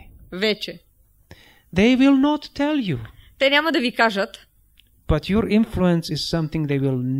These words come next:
Speaker 2: never, never forget.
Speaker 1: Но вашето влияние е нещо, което те никога няма да забравят.
Speaker 2: Try to be as consistent a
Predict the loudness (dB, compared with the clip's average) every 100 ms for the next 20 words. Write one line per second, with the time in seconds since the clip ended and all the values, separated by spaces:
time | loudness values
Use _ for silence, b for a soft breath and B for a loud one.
0 | 0 -2 -2 -6 -8 -8 -8 -10 -12 -14
1 | -12 -10 -6 -4 0 0 0 0 2 4
2 | 2 0 0 -4 -6 0 2 2 0 -4
3 | -2 -2 -2 -2 -4 -4 -2 -2 -4 -10
4 | -2 0 0 0 -2 0 -2 -2 -2 0
5 | 4 4 4 0 2